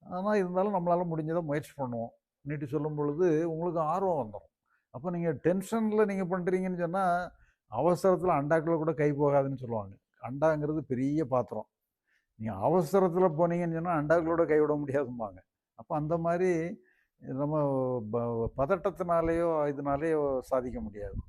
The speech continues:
அதனால நிதானத்தினால தான் எல்லாத்தையும் சாதிக்கணும்.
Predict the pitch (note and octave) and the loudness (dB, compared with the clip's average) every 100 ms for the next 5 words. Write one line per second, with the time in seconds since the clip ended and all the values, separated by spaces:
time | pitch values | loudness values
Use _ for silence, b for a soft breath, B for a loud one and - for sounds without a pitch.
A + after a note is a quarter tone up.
0 | - - A2 C#3+ E3 B2+ C#3+ E3+ E3 D#3+ | -10 -10 -8 -8 -6 -6 -4 -4 -6 -8
1 | C#3 B2+ B2 D#3 A#2+ A2 B2 - A2+ G#2 | -6 -6 -6 -8 -8 -8 -12 -10 -10 -10
2 | G2 A2 | -16 -18